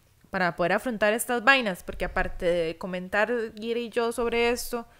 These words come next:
que obviamente ya para cuando las leemos todo el mundo está así rolling eyes para atrás, porque obviamente todo, a todos nos frustra,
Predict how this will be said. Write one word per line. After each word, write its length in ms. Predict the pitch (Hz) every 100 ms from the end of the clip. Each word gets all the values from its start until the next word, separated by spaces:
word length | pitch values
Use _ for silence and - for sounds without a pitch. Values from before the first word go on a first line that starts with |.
| - - - _
que 80 | 196
obviamente 320 | 190 202 220
ya 240 | 208 202 208
para 200 | 208 196
cuando 200 | 175 160
las 160 | 156
leemos 480 | 151 156 180 202 202
todo 140 | 180 175
el 40 |
mundo 220 | 190 190
está 320 | 208 202 190
así 240 | 196 208 196
rolling 440 | 175 180 180 190
eyes 300 | 196 196 202
para 180 | 208 202
atrás, 360 | 196 196 185 185
porque 180 | -
obviamente 320 | 165 160 165 -
todo, 240 | 196 190 165
a 80 |
todos 260 | 165 170 180
nos 160 | 190 -
frustra, 480 | 220 220 - 220